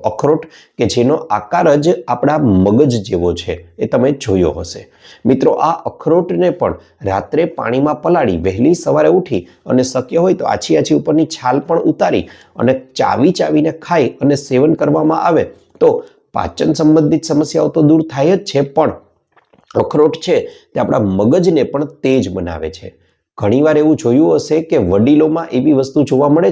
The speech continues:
છે કે વારંવાર કોઈ વસ્તુને ભૂલી જવાની તેમને, લોકોને એવું બને છે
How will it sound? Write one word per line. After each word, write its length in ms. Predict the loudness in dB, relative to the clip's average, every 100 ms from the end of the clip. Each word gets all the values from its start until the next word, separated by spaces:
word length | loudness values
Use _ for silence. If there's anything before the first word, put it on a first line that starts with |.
| 0
છે 100 | -2 -4 -14 _
કે 80 | 0 0 0
વારંવાર 420 | 0 0 -2 -4 -2
કોઈ 180 | 0 0
વસ્તુને 380 | -2 -2 -2 -2 -2
ભૂલી 280 | 2 2 2
જવાની 380 | 0 -2 -4 -6 _ _ -4
તેમને, 300 | 0 2 2 0 0
લોકોને 340 | 0 0 -2 -2 -6 _ _ _ 0
એવું 220 | 2 2
બને 220 | 2 0
છે 80 | -2